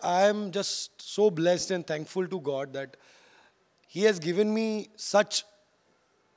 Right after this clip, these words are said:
good people in my life, and especially females. Like, I, I, I'm blessed with good people around me.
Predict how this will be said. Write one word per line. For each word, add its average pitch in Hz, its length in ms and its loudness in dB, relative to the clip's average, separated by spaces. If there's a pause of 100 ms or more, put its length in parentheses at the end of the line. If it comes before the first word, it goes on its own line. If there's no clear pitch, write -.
(280)
good 226 240 4
people 190 340 0
in 165 120 -2
my 135 140 -8
life, 101 440 -14 (380)
and 160 60 -10
especially 196 440 -4
females. 135 520 -8
Like, 131 220 -12 (880)
I, 175 360 2
I, 185 460 4 (140)
I'm 175 200 -2
blessed 156 360 -4
with 156 300 -8 (360)
good 160 320 -2 (200)
people 156 300 -4
around 123 320 -6
me. 98 200 -14